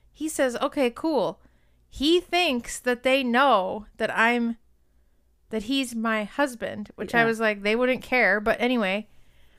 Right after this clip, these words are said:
Speaker 1: I go, "Oh, your car's here finally." Load them in, Maya.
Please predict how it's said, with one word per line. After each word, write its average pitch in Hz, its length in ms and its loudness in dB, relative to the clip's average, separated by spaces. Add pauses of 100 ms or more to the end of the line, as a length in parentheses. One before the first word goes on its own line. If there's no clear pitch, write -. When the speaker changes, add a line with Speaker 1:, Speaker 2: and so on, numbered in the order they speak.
(160)
Speaker 1:
I 240 120 0
go, 240 140 2
"Oh, 440 220 8 (100)
your 330 140 -2
car's 415 380 4
here 330 160 6
finally." 320 560 4 (420)
Load 240 360 -4
them 311 180 0
in, 311 160 0
Maya. 233 320 2